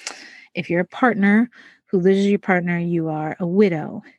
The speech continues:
If you are a child who loses a parent, you are an orphan. But it is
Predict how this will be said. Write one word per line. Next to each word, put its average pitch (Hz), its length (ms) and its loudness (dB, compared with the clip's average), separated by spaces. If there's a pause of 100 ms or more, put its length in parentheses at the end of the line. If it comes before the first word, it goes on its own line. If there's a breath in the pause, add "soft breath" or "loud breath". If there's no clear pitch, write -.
(100)
If 180 200 -6
you 170 140 0
are 160 100 -2
a 160 80 -8
child 190 640 2
who 190 140 -2
loses 165 340 -2
a 165 80 -4
parent, 196 540 -2
you 175 160 0
are 160 120 -4
an 160 200 -8
orphan. 175 520 -2
But 170 160 -4
it 165 220 -2
is 170 160 -4